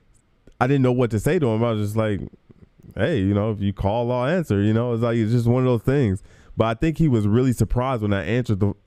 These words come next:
answered the, his Instagram call. But definitely here to help, guys. So, um, hopefully, maybe soon we can get Busco back in on the podcast, be a recurring guest. Like, you, you have a pretty good following. People actually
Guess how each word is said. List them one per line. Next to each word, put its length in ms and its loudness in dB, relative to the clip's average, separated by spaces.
answered 340 -2
the, 100 0
his 260 2
Instagram 600 -2
call. 320 -4
But 400 -2
definitely 560 2
here 160 4
to 80 0
help, 260 -2
guys. 280 -2
So, 340 0
um, 420 -4
hopefully, 640 0
maybe 280 4
soon 340 2
we 100 0
can 140 2
get 240 0
Busco 460 0
back 280 -2
in 300 2
on 160 0
the 80 2
podcast, 560 -2
be 100 2
a 80 2
recurring 420 0
guest. 300 -2
Like, 180 0
you, 240 2
you 140 2
have 160 0
a 40 0
pretty 260 0
good 220 0
following. 500 0
People 360 0
actually 520 0